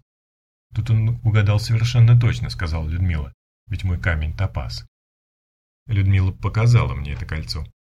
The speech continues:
Я держал его в руках, наблюдая, как топаз окрашивает мои пальцы в лиловый цвет.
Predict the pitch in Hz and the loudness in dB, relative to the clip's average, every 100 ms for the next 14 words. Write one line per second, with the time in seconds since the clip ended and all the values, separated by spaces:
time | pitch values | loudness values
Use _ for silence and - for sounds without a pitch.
0 | _ _ - 90 87 87 87 78 78 78 | _ _ -4 -2 0 -2 -4 -4 -6 -6
1 | 80 78 104 120 127 107 92 82 82 - | -8 -4 -2 0 2 2 0 -2 -4 -6
2 | - 82 - 76 82 - 87 - 110 117 | -8 -8 -6 -6 -6 -6 -4 -2 -2 0
3 | 101 98 85 82 - 87 90 80 80 - | 0 0 -4 -4 -4 -2 -2 -4 -6 -6
4 | 80 69 | -8 -10